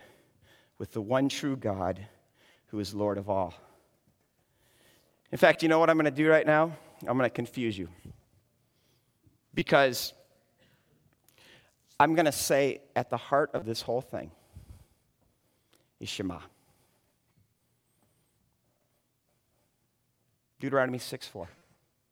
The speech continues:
It's right at the heart. "Shema Israel, Adonai Eloheinu, Adonai Echad." "Hear, O Israel, the Lord is our God, the Lord is one." And listen to me.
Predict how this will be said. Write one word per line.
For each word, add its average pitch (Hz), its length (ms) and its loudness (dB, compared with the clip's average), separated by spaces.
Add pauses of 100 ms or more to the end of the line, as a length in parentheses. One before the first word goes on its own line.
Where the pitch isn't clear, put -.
(1500)
It's - 180 -4
right 151 180 6
at 160 140 0
the 165 60 -2
heart. - 460 -4 (840)
"Shema 151 400 4
Israel, 139 580 2
Adonai 127 360 2
Eloheinu, 120 680 0
Adonai 110 500 -2
Echad." 95 500 -10
"Hear, 143 300 -4
O 131 100 2
Israel, 104 340 -6
the 95 100 -10
Lord 110 300 -4
is 120 120 -8
our 117 120 0
God, 90 420 -10 (300)
the 101 80 -8
Lord 113 540 -2 (460)
is 101 460 -4 (380)
one." 101 420 -2 (1120)
And 110 100 -8
listen 135 220 -6
to 110 80 -2
me. 90 220 -8